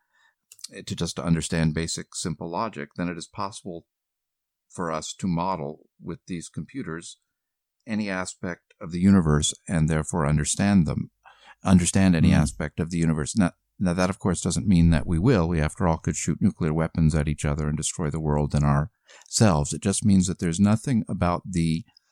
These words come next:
Speaker 1: architecture, the physical architecture of our minds, that prevents us from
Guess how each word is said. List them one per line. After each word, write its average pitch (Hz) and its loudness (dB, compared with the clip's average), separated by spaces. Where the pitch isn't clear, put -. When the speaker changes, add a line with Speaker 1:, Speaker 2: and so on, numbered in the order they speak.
Speaker 1:
architecture, 101 -2
the 78 -12
physical - -6
architecture 87 -6
of 82 -8
our 78 -2
minds, 80 0
that 85 0
prevents 98 2
us 69 -4
from 87 0